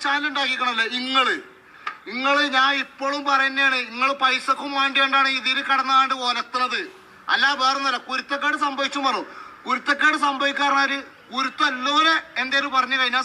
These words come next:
സംഭവിക്കും. ദീന്, അള്ളാന്റെ ദീന് വിറ്റുകാണ്ട്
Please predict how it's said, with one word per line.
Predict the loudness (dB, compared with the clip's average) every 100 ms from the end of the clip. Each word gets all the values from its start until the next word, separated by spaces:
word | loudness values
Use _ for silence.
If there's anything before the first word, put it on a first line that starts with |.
| 0
സംഭവിക്കും. | 0 -4 -6 -12 -20 -20 -20 -20 -20 -20 -20 -20 -20 -20 -20 -18 -18 -16 -16 -6 0
ദീന്, | 2 2 0 -2
അള്ളാന്റെ | -2 2 2 2 -2
ദീന് | -4 -2 -4
വിറ്റുകാണ്ട് | -4 -4 -4 -2 -2